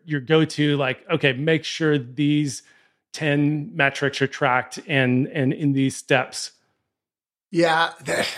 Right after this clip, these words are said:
Speaker 2: the generic answer is anything that's related to your monetization journey. And that can extend beyond subscription apps. But for a subscription app, any path that you think a user is gonna take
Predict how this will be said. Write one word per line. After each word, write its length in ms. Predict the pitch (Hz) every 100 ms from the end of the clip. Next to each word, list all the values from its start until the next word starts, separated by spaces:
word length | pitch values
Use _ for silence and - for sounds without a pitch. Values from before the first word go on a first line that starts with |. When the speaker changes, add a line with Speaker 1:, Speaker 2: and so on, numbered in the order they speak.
| - -
Speaker 2:
the 100 | 196
generic 520 | - 165 202 233 -
answer 440 | 156 127 - 127
is 260 | 117 127 113 -
anything 460 | 185 185 180 160
that's 260 | 143 135 -
related 440 | 131 123 131 123
to 100 | 117
your 100 | 123
monetization 840 | 117 117 120 117 117 117 113 - 104
journey. 400 | 98 - - - _ _ _ _ _ _
And 80 | 131
that 100 | 151
can 100 | 147
extend 260 | 131 139 117
beyond 280 | 117 110 98
subscription 480 | 110 - 143 -
apps. 260 | 107 101 -
But 120 | 139
for 120 | 127 131
a 40 |
subscription 560 | - 170 - 208 - 156
app, 300 | 135 - _ _ _ _ _ _ -
any 300 | 180 240 240
path 460 | - 170 160 -
that 180 | - 151
you 120 | 139
think 520 | 131 - 175 143 123 -
a 80 | 139
user 280 | 131 151 147
is 120 | 131
gonna 160 | 139 120
take 540 | - - 147 135 -